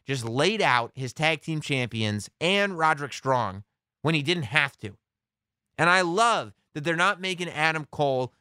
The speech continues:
this chicken heel. That Adam Cole went to William Regal and said, "I don't care who I'm facing."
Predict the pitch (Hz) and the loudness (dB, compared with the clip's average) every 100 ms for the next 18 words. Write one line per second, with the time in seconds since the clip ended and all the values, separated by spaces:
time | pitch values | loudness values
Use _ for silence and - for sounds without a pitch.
0 | _ 135 123 - - - 196 175 165 143 | _ -2 -2 -6 -6 0 0 0 -2 0
1 | 151 123 80 - _ _ _ _ _ _ | 0 -2 -4 -12 _ _ _ _ _ _
2 | _ _ - 135 160 190 185 180 180 165 | _ _ -4 2 6 6 4 0 0 0
3 | 165 160 151 147 135 139 135 131 123 127 | -2 -2 0 0 0 0 0 -2 0 -2
4 | - 135 151 156 - 151 139 135 127 113 | 0 0 0 -2 -4 0 2 2 0 -2
5 | 101 117 104 - 95 | -2 -2 -2 -6 -16